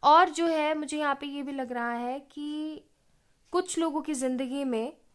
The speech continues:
पैसे को लेकर के बड़ा बदलाव आ सकता है। क्यों? क्योंकि यहाँ पे देखो कार्ड आया था हमारे पास bottom of the deck, ten of Pentacles, ठीक है। तो for sure guys, pile number two, आप लोगों की जिंदगी में एक बड़ा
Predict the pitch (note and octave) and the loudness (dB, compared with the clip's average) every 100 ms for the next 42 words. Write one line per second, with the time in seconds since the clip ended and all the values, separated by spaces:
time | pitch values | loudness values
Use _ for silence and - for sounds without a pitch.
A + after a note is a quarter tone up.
0 | _ _ _ _ _ - C4+ - F4 E4+ | _ _ _ _ _ 0 0 2 -2 0
1 | D4+ C4 B3+ A#3+ B3+ A3 A3 G#3+ G#3 G3+ | 0 0 -2 -4 -2 0 -2 -4 -4 -4
2 | G3 G3 G#3+ - G#3 A3 - - - - | -4 -8 -12 -12 -12 -12 -18 -20 -12 -4
3 | D#4+ E4 D4+ C4+ C#4 B3 A#3+ A#3 C4 B3+ | -2 -2 -6 -6 -4 0 -2 -2 -2 -2
4 | C#4+ C#4+ B3 B3 B3 G#3 G3+ C4 B3 A3+ | -4 -6 -2 0 0 -2 -4 -2 -2 -2
5 | C4 A#3 A3 G#3+ A#3 A3 A3 G#3+ B3+ - | -4 -2 -4 -2 -6 -6 -6 -8 -10 -6
6 | A3+ A3 A#3+ G#3+ F#3 - - - - - | -4 -4 -8 -10 -10 -10 -14 -12 -12 -14
7 | - _ _ - _ _ _ _ _ _ | -20 _ _ -20 _ _ _ _ _ _
8 | _ _ _ C4 - G#4 D#4+ G3 - _ | _ _ _ -14 -4 0 0 -2 -12 _
9 | - - - _ - _ - _ B3+ B3+ | -18 -18 -18 _ -20 _ -20 _ -8 -2
10 | C#4+ E4+ E4 D#4+ D#4+ C#4+ C4 F#4 - - | 2 2 4 2 4 4 2 0 -4 -6
11 | - - B3+ B3+ C#4+ D4 D4+ D4 G4 - | -14 -8 -6 -4 -4 -4 -4 -6 -10 -14
12 | _ _ _ - - - - C#4 F4 F4+ | _ _ _ -20 -20 -16 2 2 2 -2
13 | D4+ D#4+ D#4+ C4+ C#4 D4 D#4+ D4 A#3+ - | -2 -2 0 0 0 -2 -4 -2 -4 -6
14 | - B3 A3 A#3+ | -12 -12 -4 0